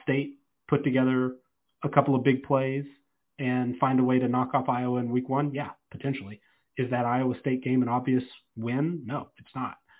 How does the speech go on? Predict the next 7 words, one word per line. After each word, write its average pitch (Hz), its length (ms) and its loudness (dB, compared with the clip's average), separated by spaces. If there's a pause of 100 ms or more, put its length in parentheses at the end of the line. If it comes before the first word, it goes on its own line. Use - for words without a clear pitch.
(320)
Um, 117 680 -2 (320)
so, 117 480 0 (540)
you 147 160 0
know, 92 140 -6 (320)
there, 131 320 2
there 127 200 0
aren't 175 340 2